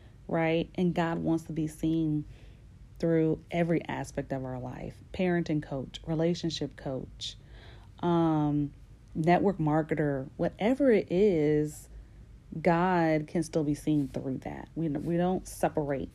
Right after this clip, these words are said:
the two, okay? That I wrote a blog, I'm sorry, I wrote a post on my Instagram about the unbiblical divide between work and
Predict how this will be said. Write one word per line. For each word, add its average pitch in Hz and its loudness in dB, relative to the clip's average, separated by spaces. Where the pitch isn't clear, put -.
the 151 0
two, - -4
okay? 151 -2
That 156 -2
I 156 -2
wrote 190 2
a 220 0
blog, 170 2
I'm 175 2
sorry, 165 0
I 160 0
wrote 185 2
a 175 4
post 180 4
on 165 2
my 147 -2
Instagram 147 -2
about 147 0
the 151 0
unbiblical 160 2
divide 143 -2
between 143 -2
work 156 0
and 151 0